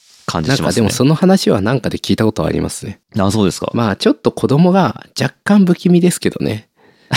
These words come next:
Speaker 2: あの、
Speaker 1: <laughs> そうですね。
Speaker 2: うん。
Speaker 1: そうそうそう。大人の顔は出てこないんだけど、子供の顔はね、ちょこちょこさすがに出さざるを得ないって感じで。
Speaker 2: うんうんうんうん。まあでもそこは工数をなるべく削減できるように、こう、親友を組んだのかもしれないですね。
Speaker 1: そうそう。ま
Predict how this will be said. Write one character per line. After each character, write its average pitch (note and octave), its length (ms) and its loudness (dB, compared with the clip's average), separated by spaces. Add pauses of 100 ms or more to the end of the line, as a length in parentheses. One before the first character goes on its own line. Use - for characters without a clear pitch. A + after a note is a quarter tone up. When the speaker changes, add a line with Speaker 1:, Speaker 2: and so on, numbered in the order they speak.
(120)
Speaker 2:
あ G#2 140 2
の、 B2 240 0
Speaker 1:
<laughs> - 20 -2
そ - 120 -2
う - 20 2
で F#2 40 -4
す F#2 60 -8
ね。 G2 140 -4 (300)
Speaker 2:
う - 80 0
ん。 G#2 40 4
Speaker 1:
そ G2 60 4
う - 60 2
そ D#2+ 80 2
う - 40 -6
そ - 100 -10
う。 - 40 -14
大 B2+ 140 0
人 D#3+ 320 2
の D#3 100 2
顔 D3 220 0
は C#3 80 0
出 C3+ 100 2
て C#3 80 0
こ C3+ 60 0
な A2+ 40 2
い G2 40 2
ん - 20 -2
だ E2+ 60 -2
け E2 60 -2
ど、 E2 80 -4
子 A#2 120 -2
供 C3+ 180 0
の C#3 80 0
顔 C3 220 0
は C3 80 0
ね、 C3+ 160 -2 (120)
ち - 60 -4
ょ C3 40 0
こ C3+ 100 0
ち - 80 -4
ょ - 40 0
こ - 60 -14
さ G#2+ 140 -2
す - 120 -4
が A#2 80 2
に A2+ 80 0
出 G#2+ 100 -2
さ A#2 100 -2
ざ G#2 100 2
る F2 60 2
を E2 40 2
得 E2+ 80 0
な D#2 80 -4
い - 20 -12
っ - 20 -12
て - 160 -16
感 G2+ 140 -6
じ A2+ 80 0
で。 A2+ 60 4
Speaker 2:
う G#2 40 4
ん G2+ 60 4
う F2+ 40 4
ん F2+ 360 4
う E2 100 0
ん D#2+ 120 0
う D#2+ 220 -4
ん。 E2+ 80 -12 (500)
ま A2+ 160 0
あ G#2 40 2
で B2+ 100 0
も A#2 100 2
そ - 140 -4
こ - 140 -4
は D#3+ 100 2
工 D3+ 240 2
数 D#3+ 160 0
を C3 60 2
な G2 120 0
る F#2+ 60 -2
べ G2 80 -2
く - 100 -18
削 - 280 -4
減 G#2 200 2
で G2+ 120 0
き A2 100 0
る F#2+ 80 4
よ D#2+ 120 2
う E2 40 -4
に、 - 200 -12 (180)
こ D#2+ 200 0
う、 E2+ 40 0
親 G2 260 2
友 F#2 80 2
を - 20 -10
組 - 180 0
ん - 20 2
だ E2 80 2
の D2+ 100 0
か - 100 -6
も D#2 80 -4
し - 100 -6
れ - 60 -6
な D#2+ 60 -4
い - 20 -6
で - 40 -6
す - 120 -12
ね。 - 200 -8
Speaker 1:
そ G2 180 0
う F2 40 0
そ F#2 120 -2
う。 - 20 0
ま G2 220 0